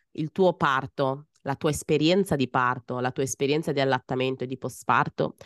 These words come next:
sono momenti che non ti dimenticherai mai, mamma, e te li porterai dietro per sempre, ok?" Quindi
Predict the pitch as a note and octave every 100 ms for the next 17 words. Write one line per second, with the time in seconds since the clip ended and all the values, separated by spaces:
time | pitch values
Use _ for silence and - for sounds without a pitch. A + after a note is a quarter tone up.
0 | - - D#3+ D#3+ D#3+ F3+ F3+ D3 C#3+ C#3+
1 | C#3+ C#3+ C#3 C#3+ D3 D3+ - - C#3 C3+
2 | C3 B2+ B2 B2+ B2 C3+ _ _ _ _
3 | - - D3+ E3+ E3 F3 F3+ F#3+ F3 E3+
4 | F3+ F3+ - D3+ - - D3+ C#3 B2+ B2+
5 | B2 B2 _ _ _ - D#3 D3 C3+ C#3+
6 | - - - F3+ D#3 D3